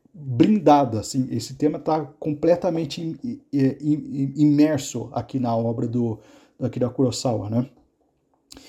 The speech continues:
O segundo tema envolve a falha trágica do personagem principal, né? Que é a ambição, né? Outro tema que é universalmente humano, né? Alimentado pela sede de status de sua esposa, né? E outra coisa que é uma, muito,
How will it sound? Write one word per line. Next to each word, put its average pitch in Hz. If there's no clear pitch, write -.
O 139
segundo 208
tema 175
envolve 135
a 123
falha 147
trágica 147
do 135
personagem 123
principal, 117
né? 131
Que 131
é 131
a 147
ambição, 147
né? 127
Outro 170
tema 147
que 139
é 131
universalmente 156
humano, 131
né? 117
Alimentado 170
pela 185
sede 151
de 135
status 143
de 120
sua 117
esposa, 123
né? 269
E -
outra 311
coisa 156
que 156
é 143
uma, 135
muito, 139